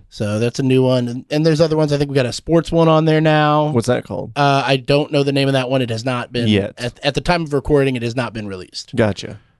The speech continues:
Speaker 1: on
Speaker 2: Gotcha.
Speaker 1: our, on our network.
Speaker 2: Right.
Speaker 1: So, but yeah, so check all those out, and, uh, you know, we'd love to hear from you. So, so use that, that voicemail tool. That'll be fun,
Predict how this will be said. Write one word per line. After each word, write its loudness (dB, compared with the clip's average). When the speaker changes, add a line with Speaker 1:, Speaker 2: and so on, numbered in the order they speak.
Speaker 1:
on -2
Speaker 2:
Gotcha. -2
Speaker 1:
our, -6
on 2
our 0
network. -10
Speaker 2:
Right. -2
Speaker 1:
So, -4
but 4
yeah, 4
so 0
check 2
all 6
those 2
out, 2
and, 2
uh, 2
you -2
know, 0
we'd 2
love 4
to -2
hear -2
from 0
you. -2
So, -4
so -2
use 0
that, 0
that -2
voicemail -4
tool. -6
That'll -6
be -4
fun, -6